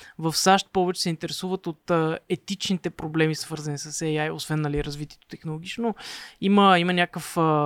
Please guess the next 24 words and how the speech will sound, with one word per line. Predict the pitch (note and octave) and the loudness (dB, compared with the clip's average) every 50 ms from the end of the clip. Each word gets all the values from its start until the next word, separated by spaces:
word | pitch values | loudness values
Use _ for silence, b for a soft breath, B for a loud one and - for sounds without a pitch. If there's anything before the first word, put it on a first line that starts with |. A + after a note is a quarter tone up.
| D3 | 0
някакъв | D3 D3 - - D#3 D#3 D#3+ - - - | -2 -6 -6 -4 -2 -2 -2 -2 -6 -8
акцент | D3 - - E3 D#3+ D3+ | -8 -6 -4 -4 -2 -2
върху | D#3 - - - D#3 | -4 -6 -2 0 0
етиката | D#3+ D#3 - - - E3 - D#3+ | 0 0 -2 -10 -10 -8 -8 -8
и | |
върху | D3+ D#3 D#3 C#3+ - - D#3 D#3 D3+ D3 - - - | -8 -8 -10 -12 -10 -10 -8 -8 -6 -6 -8 -8 -8
някакви | E3 D#3+ D#3 - - | -6 -8 -8 -8 -10
социални | - E3+ - - E3 - - E3 E3 | -12 -8 -4 0 2 2 4 2 2
проблеми, | - E3+ D#3 D3+ D3+ D3+ C#3+ | -2 -4 -4 -2 0 -2 -2
които | - - D3 - D#3+ | -4 -8 -14 -12 -10
може | D#3+ D#3 C#3+ C#3 | -8 -8 -8 -8
да | D3 D3+ | -8 -10
реши, | - - - G3+ F#3+ | -8 -8 -8 -4 -4
докато | G3+ G3+ - - - G3 F#3+ F3+ B B B B B B | -6 -6 -6 -4 0 2 2 2 B B B B B B
китайци | B - - G#3+ G3 F#3+ F#3 - G3+ | B -2 2 2 2 4 2 0 -2
изобщо | F#3 F3+ F3 - - | 0 0 0 0 0
не | D#3+ D#3 | -2 0
ги | D3 | 0
интересува | C#3+ C#3 - - - - - - - | -2 -4 -6 -10 -12 -12 -12 -12 -14
това. | - - - - | -14 -12 -14 -10
В | - | -8
смисъл, | E3+ E3+ - F3+ | -6 -6 -6 -8
китайците | - - - F#3 F3+ E3+ - - - G#3+ | -8 0 2 2 2 2 0 0 0 2
са, | G3+ - A#3 A#3 A#3+ | 4 6 8 6 6